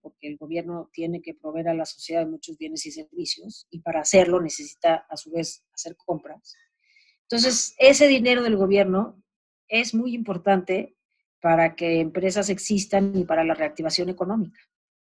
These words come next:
Y repito, el gobierno puede hacer a través de sus compras que haya más empresas en los mercados que menos. Entre más competencia hay y más proveedores de gobierno hay,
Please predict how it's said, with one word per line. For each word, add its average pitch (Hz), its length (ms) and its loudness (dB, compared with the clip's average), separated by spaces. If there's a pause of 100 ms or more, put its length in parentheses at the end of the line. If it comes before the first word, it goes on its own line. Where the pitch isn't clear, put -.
Y 190 120 2
repito, 196 480 0 (480)
el 170 140 -4
gobierno 190 560 6
puede 190 300 6
hacer 196 360 4
a 175 120 0
través 160 300 -4
de 180 80 -2
sus 190 200 -12
compras 175 680 -6
que 170 140 -2
haya 180 440 2
más 196 360 4
empresas 190 420 -2
en 175 120 -4
los 160 160 -8
mercados 170 420 0
que 175 140 -6
menos. 185 460 -6
Entre 165 300 -6
más 190 280 2
competencia 190 680 0
hay 180 260 0
y 170 60 -2
más 180 240 0
proveedores 190 320 0
de 180 80 0
gobierno 170 380 -4
hay, 151 140 -10